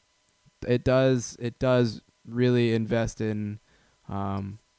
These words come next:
i-, some of those sounds like you were talking about, like, with the "so Into You" thing. So, um,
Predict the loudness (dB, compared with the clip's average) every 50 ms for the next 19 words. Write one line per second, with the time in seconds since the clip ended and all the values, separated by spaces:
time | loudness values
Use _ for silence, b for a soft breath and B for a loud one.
0 | _ _ _ _ _ _ _ _ _ _ _ _ _ _ _ _ _ _ _ _
1 | _ _ _ _ _ -18 -16 -14 -14 -14 -14 -14 -14 -12 -10 -8 -4 -2 0 4
2 | 4 4 4 4 4 2 4 4 4 4 2 2 0 0 0 0 0 2 2 2
3 | 2 2 0 0 0 0 0 -2 -4 -4 -6 -6 -6 -6 -6 -8 -10 -12 -10 -6
4 | -4 -2 0 0 0 0 -2 -2 -2 -4 -4 -6 -6 -6 -6 -6 -8 -10 -10 -10
5 | -10 -10 -12 -14 _ _ _ _ _ _ _ _ _ _ _ _ _ -8 -2 0
6 | 0 2 2 2 0 0 -2 -4 -6 -8 -10